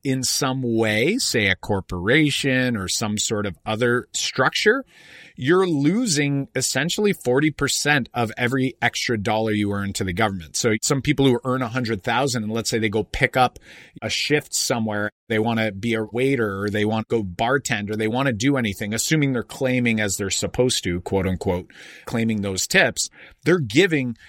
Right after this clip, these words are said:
forty cents of every dollar to the government. Right? As you get to that level, every extra dollar you earn, you're giving more of it away, which is also not super exciting. On the other end,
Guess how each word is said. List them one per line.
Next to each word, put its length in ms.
forty 280
cents 360
of 80
every 240
dollar 400
to 160
the 100
government. 500
Right? 320
As 380
you 100
get 280
to 100
that 260
level, 380
every 440
extra 440
dollar 540
you 240
earn, 300
you're 140
giving 640
more 500
of 140
it 260
away, 640
which 280
is 240
also 420
not 380
super 360
exciting. 600
On 180
the 280
other 340
end, 300